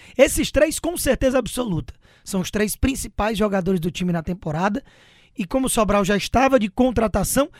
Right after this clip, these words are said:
Charles e Vina as melhores de longe, e o Vina jogando muito, mas não foi bem na partida passada, assim como o Sobral, jogaram abaixo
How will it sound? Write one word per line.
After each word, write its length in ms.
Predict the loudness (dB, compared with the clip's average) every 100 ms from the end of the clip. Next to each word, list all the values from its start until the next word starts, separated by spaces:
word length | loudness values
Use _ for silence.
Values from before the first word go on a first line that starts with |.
| -16
Charles 460 | -2 2 2 2 0
e 100 | 0
Vina 320 | 0 0 -2
as 220 | -4 -4
melhores 500 | -2 -2 -2 -4 -6 -2
de 160 | 0
longe, 520 | 4 4 4 2 -4 -12 -20 -20 -20 _
e 120 | 0
o 100 | 0
Vina 380 | 0 0 0 2
jogando 460 | 4 4 2 0 2
muito, 360 | 2 2 -2 -12 _
mas 260 | -2 0 2
não 160 | 0
foi 220 | 2 4 4
bem 340 | 4 4 0 _ _ -6
na 140 | -2
partida 320 | -2 -2 -2
passada, 340 | -2 -2 -2 -2
assim 200 | -4 -6
como 180 | -2
o 40 | -2
Sobral, 440 | 0 0 2 0 -2 -12
jogaram 420 | -2 0 2 2 0
abaixo 480 | 0 0 0 -4